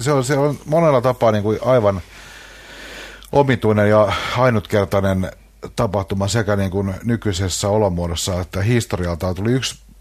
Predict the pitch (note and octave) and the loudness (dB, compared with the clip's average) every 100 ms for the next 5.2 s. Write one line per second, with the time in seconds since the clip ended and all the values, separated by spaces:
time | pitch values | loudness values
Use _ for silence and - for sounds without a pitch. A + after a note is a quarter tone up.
0 | - B2 A2+ - G2+ G2 G2+ G#2 G#2+ G#2 | -8 -6 -4 0 0 0 0 0 2 2
1 | G2 F#2+ F#2 - _ _ - - - C#3+ | 2 0 -2 -8 _ _ -20 -14 -2 4
2 | C3 A2 - F#2 E2 F2+ F#2 F#2 F2+ F2 | 4 4 -2 -2 -2 -2 -2 -2 -2 -4
3 | F#2+ F2+ G#2 F2+ G2 F2+ F2 E2+ F#2+ F#2+ | -8 -6 -4 -2 -2 -2 -2 -4 -4 -6
4 | D2 - G2+ F#2 F#2 G2+ G#2+ F#2+ - F#2 | -6 -2 0 0 -2 0 0 -2 -4 -4
5 | F2 | -4